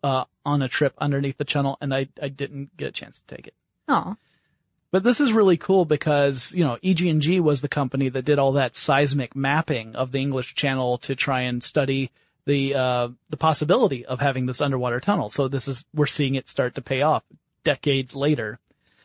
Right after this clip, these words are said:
Speaker 1: Uh, and in nineteen ninety-five, E G and G won, uh, government contracts to build advanced X-ray and explosives detection systems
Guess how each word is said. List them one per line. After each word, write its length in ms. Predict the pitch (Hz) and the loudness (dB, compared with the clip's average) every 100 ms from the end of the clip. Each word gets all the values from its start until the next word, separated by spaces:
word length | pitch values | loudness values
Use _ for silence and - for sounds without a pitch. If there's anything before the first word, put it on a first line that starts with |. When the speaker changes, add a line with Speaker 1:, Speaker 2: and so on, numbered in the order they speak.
| _ _ - | _ _ 0
Speaker 1:
Uh, 240 | 156 156 | 2 2
and 140 | 180 180 | 2 4
in 100 | 185 | 4
nineteen 460 | 196 208 - 185 | 2 0 -2 0
ninety-five, 640 | 160 151 143 - 143 143 - | 0 -2 -4 2 2 2 0
E 140 | 170 | -2
G 180 | 139 147 | 0 2
and 100 | 143 | 2
G 180 | 131 143 | 2 0
won, 460 | 139 139 139 147 - | 2 0 0 -2 -4
uh, 200 | 135 135 151 | -4 -4 0
government 360 | 160 190 160 | 4 4 2
contracts 460 | 135 131 127 127 - | 0 0 0 -2 -2
to 100 | 135 | 0
build 180 | 139 135 | 2 2
advanced 560 | 135 127 147 147 - - | -2 0 2 2 -4 -6
X-ray 580 | 156 - 156 143 139 139 | -4 0 2 4 2 0
and 140 | 131 | -6
explosives 640 | 123 - 147 147 151 123 | -6 -4 2 2 2 -2
detection 500 | 123 123 165 175 143 | -8 -4 -4 -2 -4
systems 480 | 123 120 - 117 - | -4 -8 -6 -8 -8